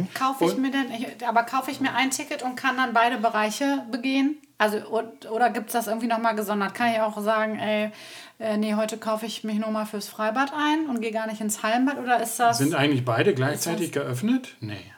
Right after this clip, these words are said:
Speaker 1: Ich meine nicht, dass
Speaker 3: Ich meine auch nicht.
Speaker 1: Also im Winter kannst du auch nicht nach draußen gehen, also
Speaker 2: Ja, okay.
Speaker 3: Nee.
Speaker 2: Also das
Speaker 3: Aber im Sommer auch nicht nach drinnen, ne?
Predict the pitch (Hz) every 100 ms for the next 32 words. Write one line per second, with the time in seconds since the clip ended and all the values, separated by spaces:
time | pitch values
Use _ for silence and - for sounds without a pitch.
0 | _ _ _ _ _ - 127 123 131 127
1 | 127 151 156 151 - - - 131 131 151
2 | 180 131 - 113 - - - - _ _
3 | _ - 143 135 135 139 123 143 151 170
4 | 151 151 151 - 160 151 143 147 127 143
5 | 127 - 139 127 123 120 120 123 123 127
6 | 123 - - - _ _ - 170 160 -
7 | 131 127 - 170 170 170 151 135 143 147
8 | 139 156 190 151 147 160 165 139 139 127
9 | 107 104 131 175